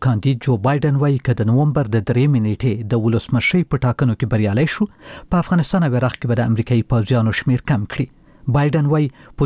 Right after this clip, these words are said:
دواړو هیوادونو کې د ځواکونو د کمیدا ملاتړ کوي، خو په دې هیوادونو کې لا هم د تروریزم خطر شته. د افغانستان په اړه د بایدن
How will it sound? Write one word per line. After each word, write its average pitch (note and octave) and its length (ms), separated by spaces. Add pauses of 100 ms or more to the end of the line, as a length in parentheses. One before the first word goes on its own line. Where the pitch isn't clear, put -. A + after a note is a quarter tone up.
دواړو F3 340
هیوادونو A2+ 380
کې - 180
د G#2+ 140
ځواکونو F3 420
د - 140
کمیدا A#2 340
ملاتړ A2 400
کوي، F3+ 180 (300)
خو C#3 160
په - 120
دې B2 140
هیوادونو A2+ 440
کې C3+ 160
لا B2+ 100
هم D3 180
د A2+ 100 (100)
تروریزم A2+ 500
خطر - 320
شته. - 120 (440)
د A#2+ 100
افغانستان C3 460
په - 80
اړه D3 160
د B2 160
بایدن D3 240